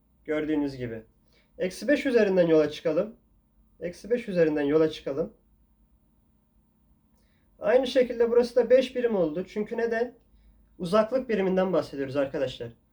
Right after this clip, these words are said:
Önemli olan nokta burası. Uzaklık birimini eğer anlarsanız mutlak değerin mantığını anlamış olursunuz. Uzaklık değeri neydi? Asla negatif olamazdı.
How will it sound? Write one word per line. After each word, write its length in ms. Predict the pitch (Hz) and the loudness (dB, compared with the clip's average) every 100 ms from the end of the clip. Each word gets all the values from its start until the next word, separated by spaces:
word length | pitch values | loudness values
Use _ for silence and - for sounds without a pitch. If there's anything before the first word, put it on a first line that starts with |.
| _ _ - | _ _ -4
Önemli 320 | 175 196 220 | 0 0 0
olan 240 | 220 208 | 0 0
nokta 340 | 202 196 233 185 | -2 -2 -4 2
burası. 380 | 185 165 131 131 | 2 2 -6 -12
Uzaklık 540 | 139 180 180 269 - | -4 -2 -2 -6 -6
birimini 220 | 208 185 | -4 2
eğer 140 | 165 147 | 4 4
anlarsanız 680 | 156 208 247 226 220 233 - _ _ _ _ - | 2 2 0 0 -4 -4 -10 _ _ _ _ -8
mutlak 440 | 190 190 240 233 | -6 -2 -2 0
değerin 200 | 202 175 | 0 2
mantığını 440 | 185 202 202 208 226 | 2 0 0 2 2
anlamış 320 | 196 185 180 | 2 -2 -2
olursunuz. 460 | 147 131 123 120 - | -4 -4 -12 -14 -10
Uzaklık 500 | 160 202 208 226 208 | -4 -4 -4 -8 0
değeri 260 | 170 160 | 2 2
neydi? 440 | 208 208 214 233 - _ _ | 2 0 0 -4 -4 _ _
Asla 340 | - 208 - 156 | -2 -2 0 0
negatif 440 | 160 175 196 233 | 2 2 0 0
olamazdı. 500 | 180 165 135 120 117 | 0 2 2 -2 -12